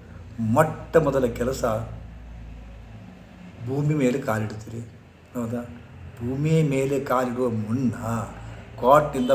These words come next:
ಭೂಮಿ ಮೇಲೆ ಕಾಲಿಡ್ತಿರಲ್ಲ, ಯಾವ ಹೊರಳಿಯೊಳಗ ಉಸಿರಾಟದ ಗತಿ ಜಾಸ್ತಿ ಅದನೋ, ಸ್ವರ ಅಂತೀವಿ ನಾವು ಅದಕ್ಕೆ. ಹೌದಾ? ಯಾವ ಸ್ವರ ಜಾಸ್ತಿ ಇದೆಯೋ ಅದೇ ಕಾಲನ್ನ ಮೊಟ್ಟ ಮೊದಲಿಗೆ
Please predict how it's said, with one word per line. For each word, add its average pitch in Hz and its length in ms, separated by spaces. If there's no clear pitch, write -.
ಭೂಮಿ 127 240
ಮೇಲೆ 123 240
ಕಾಲಿಡ್ತಿರಲ್ಲ, 120 640
ಯಾವ 139 400
ಹೊರಳಿಯೊಳಗ 139 680
ಉಸಿರಾಟದ 123 720
ಗತಿ 117 180
ಜಾಸ್ತಿ 110 460
ಅದನೋ, 113 480
ಸ್ವರ 160 200
ಅಂತೀವಿ 123 320
ನಾವು 110 160
ಅದಕ್ಕೆ. - 480
ಹೌದಾ? 120 580
ಯಾವ 123 200
ಸ್ವರ 131 280
ಜಾಸ್ತಿ 123 380
ಇದೆಯೋ 117 220
ಅದೇ 127 500
ಕಾಲನ್ನ 123 420
ಮೊಟ್ಟ 123 420
ಮೊದಲಿಗೆ 139 580